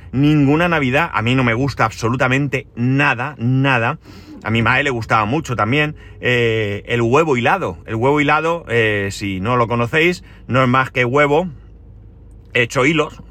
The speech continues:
¿vale? Y dulce, ¿no? Es un acompañamiento, ¿no? <clears throat> Para ciertos platos y, bueno, pues ya digo, a mí no me gustaba absolutamente nada. Quizás porque esa mezcla de salado con dulce no me va.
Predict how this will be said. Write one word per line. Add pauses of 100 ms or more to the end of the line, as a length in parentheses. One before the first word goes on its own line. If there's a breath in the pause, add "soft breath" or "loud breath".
(100)
¿vale? (180 loud breath)
Y
dulce,
¿no?
Es
un
acompañamiento,
¿no? (460 loud breath)
<clears throat> (920)
Para
ciertos
platos
y,
bueno,
pues
ya
digo,
a
mí
no
me
gustaba
absolutamente
nada. (220 loud breath)
Quizás
porque
esa
mezcla
de
salado (320 soft breath)
con
dulce
no
me
va.